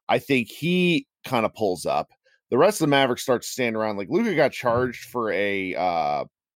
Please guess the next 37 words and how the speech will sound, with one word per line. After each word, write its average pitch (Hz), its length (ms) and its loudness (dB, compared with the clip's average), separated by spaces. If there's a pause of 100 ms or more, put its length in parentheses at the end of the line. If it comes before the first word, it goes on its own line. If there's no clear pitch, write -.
turnover 104 680 -4
at 85 160 -4
one 117 260 -2
point 98 420 -6 (460)
in 107 140 -2
the 101 80 -4
fourth 110 420 -2
where 98 100 -4
he 143 160 -6
threw 147 240 0
a 107 40 4
lob 107 580 2 (280)
to 110 340 -4
Powell, 127 580 2 (400)
and 107 380 -2 (240)
Powell 220 260 4
didn't 135 260 -8
jump. 165 400 -2 (720)
And 127 380 -2 (260)
I, 139 240 2
I 139 120 2
don't 170 200 0
know, 165 200 2
I, 123 120 -6 (140)
from 160 200 -4
the 151 140 -6
angle 214 340 2
of 147 80 -2
the 131 80 -12
play, 135 280 -2
I'd 117 120 -6
need 151 180 -10
to 123 40 -12
see 139 260 -8
it - 120 -6
head 113 200 -4
on, 107 420 -6